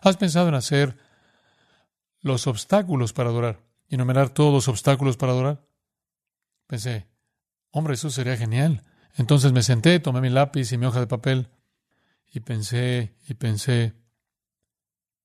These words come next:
"Los tengo." Y escribí una palabra, "yo."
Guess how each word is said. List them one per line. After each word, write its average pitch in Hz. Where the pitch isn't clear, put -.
"Los 113
tengo." 113
Y -
escribí 123
una 135
palabra, 113
"yo." 117